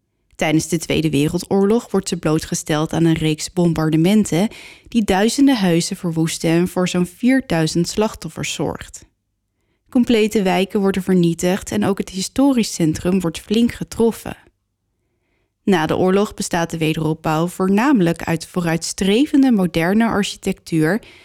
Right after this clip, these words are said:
waar de stad nu nog bekend om staat. En waar ze ook bekend om staat, zijn natuurlijk de Beatles. In de jaren zestig ontstaat het bandje de Blackjacks met als zanger de dan zestienjarige John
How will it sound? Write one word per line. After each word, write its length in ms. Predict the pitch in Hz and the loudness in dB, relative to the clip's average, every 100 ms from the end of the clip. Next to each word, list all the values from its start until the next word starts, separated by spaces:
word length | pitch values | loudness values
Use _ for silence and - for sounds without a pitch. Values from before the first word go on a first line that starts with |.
| _ _ _ - | _ _ _ -2
waar 160 | 320 | 0
de 80 | 320 | 0
stad 380 | - 240 220 - | 0 0 -2 2
nu 120 | 202 | 4
nog 340 | 180 160 - | 4 2 -2
bekend 380 | - - 151 160 | -10 -8 -6 -6
om 100 | 143 | -6
staat. 520 | 135 - 156 - - - _ _ _ _ _ _ _ _ _ _ _ | -8 -8 -14 -18 -20 -20 _ _ _ _ _ _ _ _ _ _ _
En 100 | - | -4
waar 160 | 170 160 | 0 0
ze 120 | - - | -4 -2
ook 220 | 277 - | 0 0
bekend 380 | - - 165 156 | -2 0 -2 -2
om 100 | 151 | -8
staat, 400 | - 113 175 - | -6 -4 -4 -2
zijn 180 | 175 175 | 0 0
natuurlijk 560 | 208 - 156 202 - | 0 -2 -2 -2 -4
de 420 | 143 151 190 269 _ _ _ _ _ _ _ _ _ _ - | -2 0 2 0 _ _ _ _ _ _ _ _ _ _ -4
Beatles. 580 | 170 - - - - - _ _ _ _ _ _ _ _ | -2 -2 -12 -14 -16 -16 _ _ _ _ _ _ _ _
In 100 | 277 | 2
de 60 | 277 | 4
jaren 260 | 262 233 226 | 4 0 0
zestig 500 | 208 202 - 220 - | 0 -2 -2 -4 0
ontstaat 460 | 202 - 185 175 | -2 -2 -2 -2
het 200 | 180 - | -2 -6
bandje 520 | - 165 170 - 170 | -2 2 2 0 -2
de 120 | 165 160 | 0 -4
Blackjacks 880 | - 190 311 - 156 151 - - - - - - _ | -2 -2 -2 -2 -2 -2 -4 -10 -10 -16 -20 -20 _
met 220 | 359 349 | 2 4
als 180 | 339 294 | 4 0
zanger 420 | - 226 226 233 | 0 2 2 2
de 100 | 220 | 0
dan 240 | 180 165 165 | 0 2 2
zestienjarige 840 | - - - 190 165 151 160 - | 0 -6 0 2 2 2 -2 -4
John 240 | 165 160 | -4 0